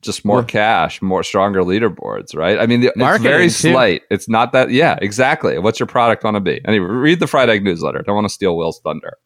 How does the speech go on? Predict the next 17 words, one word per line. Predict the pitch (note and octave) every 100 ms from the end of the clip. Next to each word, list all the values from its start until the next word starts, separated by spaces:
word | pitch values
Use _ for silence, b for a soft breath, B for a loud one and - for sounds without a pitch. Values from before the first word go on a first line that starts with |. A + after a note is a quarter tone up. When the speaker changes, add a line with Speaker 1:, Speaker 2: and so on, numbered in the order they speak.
| _ -
Speaker 1:
So, | - _ _ _ _ _ _ _
like, | C#3+
the | C#3+
Speaker 2:
Um, | D3+
Speaker 1:
Hero | D4 C#4 B3
is | G#3+
getting | F#3+ G#3+ A3 F#3 E3 G#3+ _ -
legit | D3 D#3 A#2+ F#3 - -
points | F#3+ G3 G#2+ -
with | A#2+ B2+
nineteen, | C#3+ F3 F3 - F3+ D#3+ B2+
twenty | - E3 E3+
guys. | B2+ D#3 C3+ C#2+ -
If | B2
you | D#3
make | D#3 D#3
it | D#3